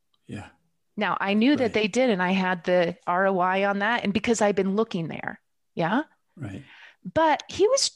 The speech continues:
Speaker 2: he was true also. I, you know, and that's something in my team. I was like, Look, you guys,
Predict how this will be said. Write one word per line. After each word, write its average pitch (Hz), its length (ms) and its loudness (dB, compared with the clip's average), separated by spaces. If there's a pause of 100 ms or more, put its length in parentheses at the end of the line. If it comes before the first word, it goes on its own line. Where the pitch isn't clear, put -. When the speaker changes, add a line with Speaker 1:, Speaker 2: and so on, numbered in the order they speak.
Speaker 2:
he 523 220 -2
was 587 260 2
true 539 480 4
also. 440 720 2
I, 349 260 2
you 349 100 2
know, 339 180 2
and 330 100 2
that's 311 160 0
something 320 340 2
in 262 140 2
my 240 240 2
team. 320 360 0
I 262 40 4
was 226 80 -2
like, 233 140 -4
Look, 339 420 -4
you 320 80 4
guys, - 540 -2